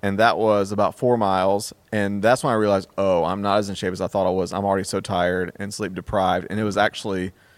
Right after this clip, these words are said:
it, it was pretty brutal. The toughest part was the moment I got done with my second leg, it began pouring.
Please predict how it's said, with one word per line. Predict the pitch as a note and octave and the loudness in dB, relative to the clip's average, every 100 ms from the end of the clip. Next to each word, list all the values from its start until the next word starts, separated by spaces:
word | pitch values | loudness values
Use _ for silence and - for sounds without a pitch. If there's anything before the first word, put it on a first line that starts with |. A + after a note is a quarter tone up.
| _ _ | _ _
it, | A#2 G2 | -2 2
it | A2+ G#2 | 2 2
was | G#2+ | 0
pretty | - A2 | 2 2
brutal. | G2 G#2 G2 - - - - | 4 2 2 -2 -10 -18 -12
The | A2+ | -4
toughest | - E3+ E3+ D#3+ | 4 4 4 -2
part | - G2 | -2 -2
was | D#2+ D#2+ F2+ - _ _ - - _ _ _ _ _ - | 0 -2 -4 -10 _ _ -20 -20 _ _ _ _ _ -6
the | |
moment | A2+ A#2 C3 D3+ | 0 4 6 6
I | D3 | 4
got | C3 | 4
done | A#2+ | 4
with | A#2+ | 2
my | B2 G#2+ G#2 G#2 | 2 2 2 0
second | - A#2+ - - | 0 0 0 0
leg, | G#2+ G2 F#2 - | 4 4 2 -2
it | A2 G#2+ G2 | 0 0 -2
began | A2 G#2 G2+ F#2 | -4 -4 -4 -6
pouring. | - - A2+ G#2 D#2+ F#2+ | -8 -2 0 2 0 -8